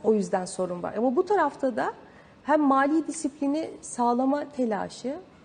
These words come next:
maliye politikasının hem, e, ek bütçeyle bir mücadele, onun da yetmeme ihtimalinden bahsediliyor. E, dolayısıyla onun da araçlarında, yani işte vergisinde, borcunda, harcaması, onun da araçlarında sorun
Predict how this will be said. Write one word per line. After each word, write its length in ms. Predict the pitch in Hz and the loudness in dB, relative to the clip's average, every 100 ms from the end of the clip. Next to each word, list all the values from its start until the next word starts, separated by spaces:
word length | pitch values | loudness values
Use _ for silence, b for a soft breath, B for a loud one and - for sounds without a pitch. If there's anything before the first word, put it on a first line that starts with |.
| - | -8
maliye 360 | 202 196 196 196 | -4 -2 -2 -4
politikasının 840 | 196 175 - - 180 208 240 262 | -4 -8 -8 -8 -8 -6 -6 -2
hem, 240 | 262 269 285 B B B B - | 0 0 -2 B B B B -6
e, 420 | 190 190 185 196 - - - | -4 -2 -2 -4 -6 -10 0
ek 240 | 285 - | 0 0
bütçeyle 540 | 269 - 254 226 240 220 | -4 0 0 2 0 -2
bir 280 | 226 - - - - - | -4 -6 -20 -20 -18 -4
mücadele, 680 | 220 214 226 214 220 269 | -2 2 2 2 0 0
onun 340 | - 233 370 480 | 4 4 6 4
da 40 | 440 294 | 4 0
yetmeme 360 | 277 269 240 | 0 2 2
ihtimalinden 1200 | 214 - 233 247 214 190 196 190 185 190 214 285 320 | 0 -2 -2 0 0 0 0 0 -2 -2 -2 0 0
bahsediliyor. 760 | 339 - 359 339 339 349 359 370 B B B | -2 0 0 2 2 2 0 -4 B B B
E, 140 | - 233 | 0 2
dolayısıyla 520 | 285 330 330 359 320 | 2 2 2 0 2
onun 380 | 247 294 466 480 | 4 6 6 4
da 40 | 359 262 | 2 2
araçlarında, 760 | 226 214 - 190 180 175 - 196 | 0 -4 -2 -2 -2 -8 -10 -8
yani 220 | 208 190 190 | -8 -6 -10
işte 260 | - 185 | -8 -2
vergisinde, 680 | 214 220 208 208 208 190 185 | 0 0 -2 -6 -6 -4 0
borcunda, 520 | 214 220 202 202 190 190 | 2 2 2 -4 -4 -4
harcaması, 420 | 220 208 208 202 | -4 -2 -6 -4
onun 260 | 208 254 370 | -2 0 0
da 60 | 415 | -2
araçlarında 600 | 339 247 - 202 185 180 | -4 -6 -6 -6 -6 -10
sorun 340 | - 180 | -8 -8